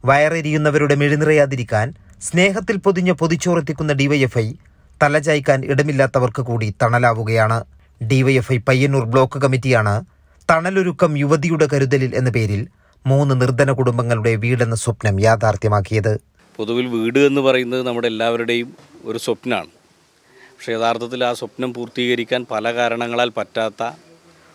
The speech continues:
Speaker 2: ഒരുപാട് ആളുകൾ നമ്മുടെ ഇടയിലുണ്ട്. ഇടതുപക്ഷ ഗവൺമെന്റിന്റെ ലൈഫ് ഭവന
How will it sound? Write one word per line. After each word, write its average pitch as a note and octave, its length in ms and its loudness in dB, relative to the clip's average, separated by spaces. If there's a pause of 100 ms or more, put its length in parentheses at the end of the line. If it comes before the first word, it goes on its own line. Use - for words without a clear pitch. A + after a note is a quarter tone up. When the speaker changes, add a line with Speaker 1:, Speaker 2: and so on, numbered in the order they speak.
(180)
Speaker 2:
ഒരുപാട് B2 420 2
ആളുകൾ B2 300 2
നമ്മുടെ A#2 260 0
ഇടയിലുണ്ട്. G2 440 -6 (1700)
ഇടതുപക്ഷ A#2+ 360 0 (100)
ഗവൺമെന്റിന്റെ A#2+ 640 -2
ലൈഫ് A2+ 380 -2
ഭവന A2+ 220 -2